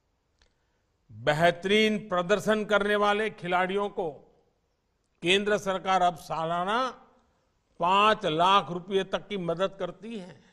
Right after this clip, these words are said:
प्रमुख खेल पुरस्कारों में दी जाने वाली राशि भी तीन गुना तक बढ़ा दी गई है। ओलंपिक जैसी बड़ी वैश्विक प्रतियोगिताओं में भी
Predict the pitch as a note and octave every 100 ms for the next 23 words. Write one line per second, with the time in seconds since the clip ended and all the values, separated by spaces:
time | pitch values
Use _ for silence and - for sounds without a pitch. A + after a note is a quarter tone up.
0 | _ _ _ _ _ _ _ _ _ _
1 | _ _ _ _ _ - F3+ A3 B3 B3+
2 | - - G#3 A#3 A3+ G3+ G#3 F#3 - G3
3 | G3+ G#3 G#3+ G3+ E3+ G3 F#3 G3 G3+ G3
4 | F#3+ F#3+ F3 D#3+ D#3+ G3 F3 G3+ G#3 C#3+
5 | - _ _ _ _ _ _ _ _ _
6 | - G3+ A3+ A3 F3+ E3+ F#3 G#3 G#3+ G#3+
7 | G#3 E3+ C#3 C#3+ D#3 E3 F3 D#3 C3 G2
8 | F#2+ _ _ _ _ _ _ _ _ _
9 | _ _ _ _ _ _ - D3 F3+ A3
10 | A3+ A3 A#3+ F#3 G3 F#3+ - A3 G#3 D3+
11 | E3 G#3+ G#3+ D3 E3 D#3 - A#3 - G3
12 | F#3 F#3+ F#3 F3 F3+ F3+ D#3+ D#3 D3+ C#3
13 | C#3 G3+ G3 C#3+